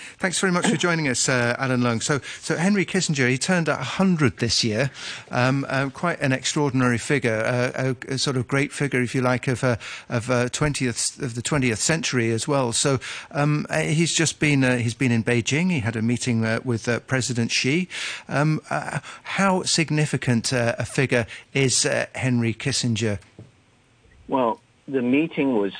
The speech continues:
Speaker 2: historical.
Speaker 1: Mm.
Speaker 2: He was received at, uh, Villa Number Five at the Jiu Tai State House, State Guest House, and that's, that was where he first met Zhou Enlai fifty-two years ago.
Speaker 1: Mm.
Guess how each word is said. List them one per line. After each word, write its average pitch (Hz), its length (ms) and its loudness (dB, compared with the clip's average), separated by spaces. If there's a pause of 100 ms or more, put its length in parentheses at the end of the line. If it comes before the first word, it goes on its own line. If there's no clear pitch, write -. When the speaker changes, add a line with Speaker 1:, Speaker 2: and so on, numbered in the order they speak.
(680)
Speaker 2:
historical. 113 840 0 (380)
Speaker 1:
Mm. 107 180 -6 (180)
Speaker 2:
He 135 100 2
was 117 280 2
received 131 600 2 (100)
at, 104 300 -2
uh, 101 280 0
Villa 120 340 2
Number 110 320 0
Five 117 560 -4
at 95 160 -4
the 92 180 0 (200)
Jiu 120 300 2
Tai 104 520 0 (360)
State - 400 -4
House, 120 360 -4 (180)
State 135 260 0 (200)
Guest - 240 -6 (120)
House, 143 300 -4 (840)
and 123 180 0
that's, 143 300 2
that 147 120 0
was 139 140 -2 (100)
where 151 300 0
he 139 160 -8
first 143 380 -6
met 127 240 -6 (160)
Zhou 123 200 -2
Enlai 110 320 -2
fifty-two 113 460 -4
years 104 320 2
ago. 92 400 -2
Speaker 1:
Mm. 107 220 -4